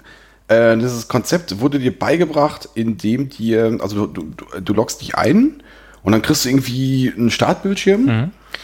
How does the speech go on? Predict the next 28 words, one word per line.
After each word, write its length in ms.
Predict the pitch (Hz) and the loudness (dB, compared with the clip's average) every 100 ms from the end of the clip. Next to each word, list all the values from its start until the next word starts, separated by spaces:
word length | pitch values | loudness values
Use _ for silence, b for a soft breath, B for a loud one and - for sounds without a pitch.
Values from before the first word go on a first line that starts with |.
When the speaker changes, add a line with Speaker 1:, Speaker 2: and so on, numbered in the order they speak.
| B B B B _ - | B B B B _ 2
Speaker 1:
Und, 500 | 131 139 139 135 131 | 6 6 6 4 4
ähm, 380 | 127 131 127 - | 4 4 2 2
dann 460 | 113 156 185 190 | 0 2 2 0
sagt 220 | 160 156 143 | 0 -2 0
dir 40 | |
das 160 | 151 151 | 0 2
Ding, 160 | 156 | 2
„Ja, 160 | 160 - | 2 0
du 100 | 92 | -2
hast 160 | 123 | 2
eine 140 | 147 151 | 2 4
E-Mail 220 | 185 127 | 4 2
gekriegt, 360 | 98 107 95 101 | 0 0 0 0
aber 120 | 104 | 0
die 80 | 104 | 0
kannst 200 | 131 123 | -2 0
du 60 | |
noch 60 | 110 | -2
nicht 140 | 101 | 0
gucken, 320 | - 185 202 | -2 2 2
weil 180 | 180 175 | 4 4
die 100 | 110 | 4
Speaker 2:
Mhm. 60 | 151 | 2
Speaker 1:
musst 180 | 156 - | 2 2
du 60 | |
erst 260 | 92 110 - | 2 2 0
irgendwie, 500 | 131 131 131 127 127 | -4 -2 -2 2 4
äh, 360 | 85 107 107 | 6 6 4